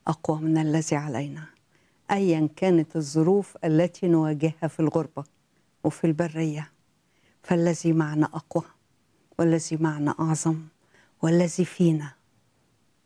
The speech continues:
أقوى بكتير من الذي في العالم، أي إبليس. أهلا بكم مرة تاني أحبائنا المشاهدين، وأهلا بك أسيس عصام.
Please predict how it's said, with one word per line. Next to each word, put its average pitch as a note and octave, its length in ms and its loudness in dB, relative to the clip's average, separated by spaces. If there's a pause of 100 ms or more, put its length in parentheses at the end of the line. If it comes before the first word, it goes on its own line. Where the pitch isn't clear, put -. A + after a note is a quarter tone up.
(100)
أقوى E3+ 500 -2
بكتير - 800 -4 (260)
من E3+ 120 4
الذي D#3 440 -2
في - 120 -6
العالم، D#3+ 480 -4 (720)
أي D#3 200 2
إبليس. - 680 -4 (760)
أهلا G3 300 2
بكم F3 320 0
مرة E3 160 0
تاني D#3+ 340 2
أحبائنا D#3+ 360 -4
المشاهدين، D#3+ 600 0
وأهلا D#3 320 2
بك D#3+ 200 2
أسيس - 420 -2
عصام. F#3+ 480 -2